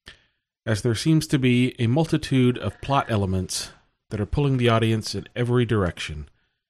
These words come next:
Ghidra, for his small time on the screen, never comes across as threatening as the Princess Prophet would have you believe.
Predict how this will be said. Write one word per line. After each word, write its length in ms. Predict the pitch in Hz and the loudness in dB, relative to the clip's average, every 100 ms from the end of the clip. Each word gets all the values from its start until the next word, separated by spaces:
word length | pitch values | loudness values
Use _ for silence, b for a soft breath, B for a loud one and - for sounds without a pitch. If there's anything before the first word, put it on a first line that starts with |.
| _ _ _ _ _ _ - | _ _ _ _ _ _ 0
Ghidra, 360 | 180 165 135 | 2 4 4
for 200 | - 131 | 4 -2
his 120 | 107 107 | 0 -2
small 380 | - 147 147 | 0 2 2
time 360 | - 131 123 120 | 0 0 0 0
on 120 | 113 | -2
the 80 | 110 | -2
screen, 600 | - - 101 92 92 92 - | -4 -2 0 0 -2 -4 -2
never 300 | 123 165 170 | 2 4 4
comes 300 | - 135 113 | 2 -2 -2
across 520 | - 110 98 98 - | -2 0 2 2 -2
as 180 | 92 - | -6 -4
threatening 560 | 120 117 113 110 110 104 | -2 -2 -2 -2 -2 -4
as 300 | 98 95 92 | -2 -2 -2
the 80 | 87 | -6
Princess 560 | - 123 - 113 - | -2 -2 2 0 0
Prophet 540 | - - 104 98 101 - | -6 -2 0 0 -4 -6
would 300 | 101 95 85 | -4 -2 -2
have 200 | 95 87 | -4 -4
you 100 | 87 | -4
believe. 440 | 85 80 67 64 | -4 -6 -6 -12